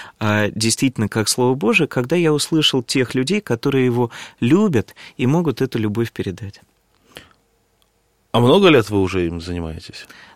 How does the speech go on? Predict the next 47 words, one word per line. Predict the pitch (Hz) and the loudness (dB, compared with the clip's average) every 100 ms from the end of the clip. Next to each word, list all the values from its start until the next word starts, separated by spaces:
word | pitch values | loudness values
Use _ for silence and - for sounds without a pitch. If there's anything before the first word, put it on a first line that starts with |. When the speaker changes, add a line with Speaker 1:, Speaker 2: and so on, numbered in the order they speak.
| _ | _
Speaker 1:
Ну, | 151 156 113 | -2 0 2
я | 131 | 2
сам | 170 170 156 | 2 2 0
поступил | - - 123 131 120 | -2 -4 -2 0 -2
в | |
колледж | - 156 110 | 0 -2 -2
в | |
две | 110 | -4
тысячи | 107 123 - | -2 0 0
шестом | - 113 - 95 | -2 -4 -2 -2
году. | 90 92 127 165 _ - - - | -2 -2 -2 -6 _ -20 -20 -10
Speaker 2:
То | - | -2
есть | 110 | 2
для | 101 113 | 6 6
вас | 165 - | 6 4
он | 127 | 2
открылся | 127 151 156 135 107 | 4 2 2 4 2
вот | 95 110 | 2 -4
с-, | - - 113 - | -4 -12 -14 -10
ну, | - 165 | -4 2
совсем | 156 - 165 151 | 2 4 2 2
недавно, | 147 107 85 80 | 2 2 2 -2
шесть-семь | - 113 117 - - - - - - 98 92 | -2 -2 -2 -6 -16 -18 -18 -6 0 2 2
лет | 90 92 | 0 -2
назад, | 90 82 76 - | -4 -4 -6 -2
десять | 113 101 - | 0 0 -4
лет | - - | -10 -10
назад, | 80 80 - - | -10 -12 -14 -14
Speaker 1:
Ну, | |
Speaker 2:
получается. | - 110 151 - 101 | -6 -4 -4 -4 -4
Speaker 1:
д-, | 101 110 | 0 0
да, | 101 98 | 2 0
десять | 101 107 107 - - | 0 0 0 -2 -6
лет | 101 - | -6 -4
назад. | 107 98 95 - - - - | -4 -4 -6 -12 -18 -16 -10
Speaker 2:
Я | - 147 | -2 2
Speaker 1:
Ну, | |
Speaker 2:
все | 135 | 6
Speaker 1:
до | |
Speaker 2:
еще | 147 190 | 6 6
живу | 135 | 6
Speaker 1:
этого | 110 | 4
Speaker 2:
в | |
две | 107 | 2
тысячи | 117 - | 2 0
двенадцатом. | 98 110 104 - - - - 127 | 0 0 0 -4 -8 -10 -8 -6
<laughs> | 139 | -4